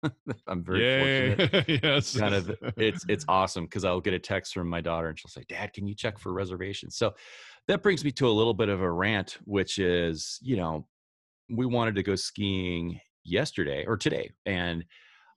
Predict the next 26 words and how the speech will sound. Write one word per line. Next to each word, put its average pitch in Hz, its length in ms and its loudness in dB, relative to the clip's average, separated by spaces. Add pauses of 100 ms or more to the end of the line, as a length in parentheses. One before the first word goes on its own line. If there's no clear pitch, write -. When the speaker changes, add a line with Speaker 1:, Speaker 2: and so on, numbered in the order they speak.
Speaker 1:
I 107 200 2
don't 104 340 0
have 92 160 0
an 85 80 -4
Indy 101 240 -2
pass, 90 760 -6
uh, 87 120 -4
or 80 180 0
a, 76 80 -2 (100)
or 76 160 -6
an - 160 -12
Icon 90 340 -2
pass 85 400 -4
or 80 80 -6
any 80 120 -6
of 76 40 -6
that. 85 160 0
And 104 80 0
even 135 140 0
if - 100 -8
I 85 80 0
did 98 280 0
have 80 260 -2
one, 73 400 -8 (560)
you 101 120 -2
know, 76 260 -6